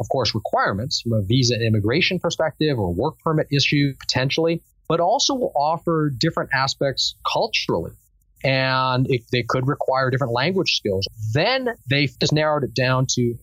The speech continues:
broadly industry and geography. Then they can begin, in my opinion, to look at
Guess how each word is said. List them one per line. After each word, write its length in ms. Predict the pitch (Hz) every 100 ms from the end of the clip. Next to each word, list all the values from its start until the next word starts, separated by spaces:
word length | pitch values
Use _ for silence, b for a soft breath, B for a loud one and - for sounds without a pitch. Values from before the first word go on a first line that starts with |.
| -
broadly 520 | 135 143 180 101 95 -
industry 460 | 147 151 - 127 110
and 100 | 104
geography. 720 | 104 120 156 151 - 104 104 - - - 107
Then 360 | 113 196 262 247 233 - - 147
they 120 | 143
can 160 | 135
begin, 440 | 123 113 113 120 113
in 100 | 110
my 180 | 107 107
opinion, 480 | - 113 107 101 - 117
to 60 |
look 340 | 107 107 117 113 _ _ -
at 260 | 107 104